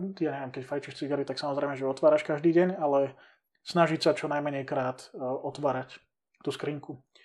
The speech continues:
Dobre, posuňme sa ďalej. Ďalšie dve veci, ktoré sú úplne podstatné, esenciálne pre fajčenie cigár, to je orezávač alebo nejaká forma teda, e, prístroja alebo nejakého nástroja, ktorý dokáže orezať tú cigaru,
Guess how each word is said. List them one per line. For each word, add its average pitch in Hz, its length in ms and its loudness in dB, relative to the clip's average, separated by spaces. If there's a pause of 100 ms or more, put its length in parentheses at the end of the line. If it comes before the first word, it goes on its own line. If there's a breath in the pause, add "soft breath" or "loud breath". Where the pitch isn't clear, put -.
(180 soft breath)
Dobre, 196 240 8
posuňme 226 320 4
sa 170 160 4
ďalej. 196 320 10 (720)
Ďalšie 165 400 10
dve 156 240 8
veci, 190 180 8
ktoré 175 300 4
sú 165 240 0
úplne 160 720 2 (240)
podstatné, 175 720 2 (760 soft breath)
esenciálne 170 800 2
pre 160 120 2
fajčenie 160 440 0
cigár, 170 340 2
to 165 140 0
je 147 120 6 (120)
orezávač 185 720 8 (160)
alebo 147 420 0
nejaká 151 300 -4
forma 151 360 -4
teda, 139 480 0
e, 175 320 -14 (360)
prístroja 160 560 4
alebo 135 680 2
nejakého 143 360 -4
nástroja, 151 400 0
ktorý 143 240 -4
dokáže 139 280 -2
orezať 147 320 0
tú 127 80 -10
cigaru, 175 440 4